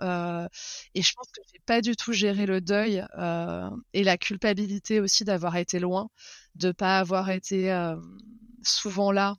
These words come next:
en Alsace. Et, euh, et voilà, et de pas l'avoir vu, euh, je sais pas, j'avais dû le voir deux mois avant sa mort, mais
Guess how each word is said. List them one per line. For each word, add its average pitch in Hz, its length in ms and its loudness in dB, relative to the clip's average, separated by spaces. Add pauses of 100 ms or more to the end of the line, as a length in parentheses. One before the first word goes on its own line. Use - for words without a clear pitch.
en 180 180 -2
Alsace. 185 680 0
Et, 175 260 0
euh, 165 120 -2 (920)
et 190 80 2
voilà, 202 340 4
et 165 180 -2
de 175 120 -2
pas 175 180 2
l'avoir 180 400 2
vu, 185 340 -2
euh, 175 200 -2
je - 100 -8
sais - 220 -6
pas, - 100 -14 (160)
j'avais 165 140 -18
dû - 100 -16
le 156 60 -8
voir 170 180 0
deux 175 160 -2
mois 185 200 0
avant 170 200 0
sa 180 220 -4
mort, 190 320 2
mais - 80 -18